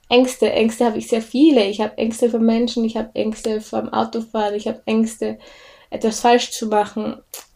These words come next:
Also das ist noch immer ein sehr, sehr großes Thema bei mir, also diese Selbstzweifel in mir und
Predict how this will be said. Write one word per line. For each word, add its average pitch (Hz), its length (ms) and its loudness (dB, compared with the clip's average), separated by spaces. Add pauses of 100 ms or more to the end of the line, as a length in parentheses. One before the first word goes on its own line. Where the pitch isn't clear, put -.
Also 214 400 0
das 226 140 0
ist 226 160 0
noch 220 160 0
immer 233 160 4
ein 226 220 -4 (260)
sehr, 220 240 -2
sehr 220 140 -2
großes 214 340 -6
Thema 254 240 2
bei 208 160 -6
mir, 190 240 -8
also 190 180 -8
diese 196 340 -10 (360)
Selbstzweifel 196 920 0
in 202 220 0
mir 202 320 4 (520)
und 190 300 -6